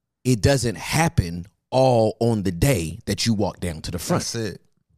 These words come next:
Speaker 2: That's it.
Speaker 1: So Monday through Saturday, in between these Sundays, has to be where you're like, "I'm working on the change,
Speaker 2: That's
Speaker 1: and
Speaker 2: it.
Speaker 1: I'm coming for more insight
Speaker 2: Ooh.
Speaker 1: and more inspiration to continue this change."
Speaker 2: Mm.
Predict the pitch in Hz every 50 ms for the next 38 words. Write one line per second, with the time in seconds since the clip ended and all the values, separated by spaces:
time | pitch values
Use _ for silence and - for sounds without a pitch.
0 | _ _ _ _ _ - 85 95 - - - 135 131 104 92 - - - - 151
1 | 123 107 101 101 110 131 151 175 175 170 156 - 151 139 123 - - - 147 139
2 | 175 156 127 95 85 85 82 78 - _ - 110 135 170 175 185 170 - - 180
3 | 180 175 170 170 175 165 - - - 180 190 175 135 113 104 101 98 - - 123
4 | 143 156 - - - 139 113 104 151 165 156 131 113 104 98 107 131 117 98 85
5 | 82 - 98 98 98 104 110 - 113 110 107 98 87 - 123 120 107 92 85 -
6 | - - - 98 92 85 - 110 104 104 95 95 - - - 143 139 135 127 113
7 | - 113 104 98 101 110 127 139 147 - - 127 143 160 156 - - 185 226 262
8 | - _ _ - 175 247 320 311 180 - - - 135 127 113 107 110 123 135 147
9 | - 131 143 143 - - 135 110 107 123 147 160 - 202 202 208 202 _ _ _
10 | - - 156 135 - - 117 95 92 - - - - 196 202 185 165 139 98 95
11 | 85 - - - - 82 - - 127 127 127 127 123 120 113 110 101 95 87 82
12 | 80